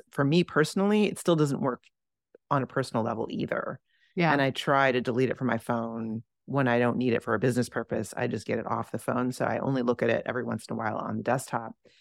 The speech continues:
Speaker 1: You have, Megan, we don't need to go into the details here, but you have a bunch of specific ways to think about how to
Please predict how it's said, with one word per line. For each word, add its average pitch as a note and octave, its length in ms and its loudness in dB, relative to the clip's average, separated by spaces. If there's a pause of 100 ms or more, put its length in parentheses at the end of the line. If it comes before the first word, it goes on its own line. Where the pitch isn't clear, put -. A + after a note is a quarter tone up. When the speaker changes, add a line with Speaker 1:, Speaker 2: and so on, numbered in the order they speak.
(300)
Speaker 1:
You D#3 220 4
have, D#3 420 4
Megan, C3+ 320 2
we D3 80 2
don't C#3 100 2
need C3+ 120 0
to C3 60 -2
go B2+ 140 0
into B2+ 160 -2
the - 60 -12
details C#3+ 340 2
here, F3 100 -2
but - 120 -2
you C#3+ 180 2
have C#3 140 2
a B2 60 0
bunch B2 300 0
of A#2 200 -2 (800)
specific - 560 2
ways B2 300 4
to C3+ 100 0
think A#2+ 240 2
about A2+ 480 2
how A#2+ 360 2
to A2+ 480 -4